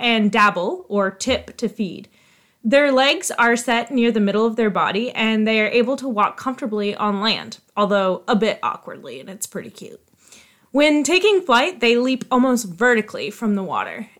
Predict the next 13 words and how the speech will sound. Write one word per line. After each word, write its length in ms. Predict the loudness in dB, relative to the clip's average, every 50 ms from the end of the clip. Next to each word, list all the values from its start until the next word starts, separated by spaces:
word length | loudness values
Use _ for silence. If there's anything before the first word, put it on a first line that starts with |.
| _
and 300 | -2 -2 0 0 2 2
they 140 | 2 2 4
have 360 | 4 2 2 2 0 -4 -2
bright 360 | 0 2 2 2 0 -4 -10
patches 440 | -14 -6 -4 -4 -4 -4 -6 -6 -4
of 200 | -4 -6 -8 -10
colors 480 | -10 -6 -4 -4 -2 -2 -4 -4 -6 -8
called 420 | -6 -4 -2 -2 -2 -2 -4 -6 -8
a 60 | -8
speculum 640 | -6 -6 -6 -6 -8 -10 -6 -6 -6 -4 -4 -6 -6
on 200 | -4 -6 -6 -4
each 220 | -4 -6 -6 -6 -12
wing. 300 | -16 -20 -20 -20 -20